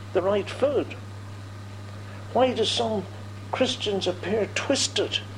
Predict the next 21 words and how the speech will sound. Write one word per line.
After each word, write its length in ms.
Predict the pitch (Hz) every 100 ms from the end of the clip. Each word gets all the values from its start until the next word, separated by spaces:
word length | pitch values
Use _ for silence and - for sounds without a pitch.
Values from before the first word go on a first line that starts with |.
| - - - - -
in 140 | 196
their 160 | 196 196
outlook? 460 | 254 233 - 143 101 - - - - - - -
It's 100 | - -
because 460 | - - 170 156
they're 140 | - 160
not 220 | 156 143 -
being 160 | 170
fed 420 | 165 175 151 131 156 - - - -
the 100 | 190
right 300 | 208 240 202
food. 460 | - 311 320 - - - - - - - - - - - - - - - - - - - - - - - - - - - - - - -
Why 560 | 196 220 226 240 247 240 -
did 220 | - 165 160
they 160 | 151
seem 400 | 135 - 190 180
to 140 | - 165
be 200 | 170 165
out 220 | 175 165
of 100 | 160
step 380 | - - 214